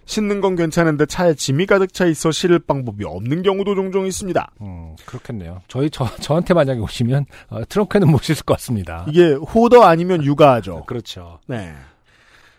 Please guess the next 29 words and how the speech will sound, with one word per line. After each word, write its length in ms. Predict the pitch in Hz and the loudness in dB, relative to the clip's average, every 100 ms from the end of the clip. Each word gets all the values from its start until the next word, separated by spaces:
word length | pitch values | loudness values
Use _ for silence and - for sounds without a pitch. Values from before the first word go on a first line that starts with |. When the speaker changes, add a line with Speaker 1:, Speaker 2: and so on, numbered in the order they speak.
| _ _ | _ _
Speaker 1:
물론 180 | 180 254 | -2 2
뭐 120 | 226 | 4
업무 220 | 151 202 | 4 4
경우도 260 | 180 170 156 | 4 4 2
있습니다만. 540 | 127 107 78 73 69 - - _ _ | -4 -8 -14 -16 -18 -20 -20 _ _
만일 380 | 127 139 180 233 | 2 4 6 4
제가 220 | 208 202 | 4 4
전화로 400 | 175 160 170 170 | 2 2 4 4
미리 260 | 151 160 170 | 4 2 0
확인하지 500 | 156 170 170 147 160 | 0 0 4 4 4
않는다면 600 | 160 135 131 123 127 175 | 4 4 4 4 4 2
손님은 500 | 196 180 156 160 214 | 2 2 4 2 2
다르-, 300 | - 131 147 | 0 4 2
다시 280 | - 123 190 | 2 -2 0
다른 300 | - 139 190 | 2 2 2
기사를 260 | 175 180 165 | 2 4 4
배차받아야 540 | 143 - 139 113 101 92 | 2 2 0 2 0 -4
하니 160 | 113 | -6
짜증나고 600 | 156 175 196 208 196 131 - _ - - - | -2 -2 0 4 4 4 -2 _ -20 -20 -2
저는 280 | 190 233 226 | 2 2 2
저 140 | 208 | 2
나름대로 460 | 190 156 170 170 170 | 4 4 4 4 4
허탕을 400 | 190 - 190 180 | 2 2 2 2
치고 240 | - 180 | -2 -4
시간 360 | 156 - 185 175 | -2 0 0 2
잃는 260 | 147 147 147 | 2 2 4
것이니 320 | 139 139 156 | 2 2 -4
피차 320 | - - 180 | -6 -4 -4
속상해지겠죠. 1200 | - - 123 107 104 120 113 - 78 73 73 53 | -4 -4 -4 -4 -6 -6 -6 -8 -12 -12 -12 -16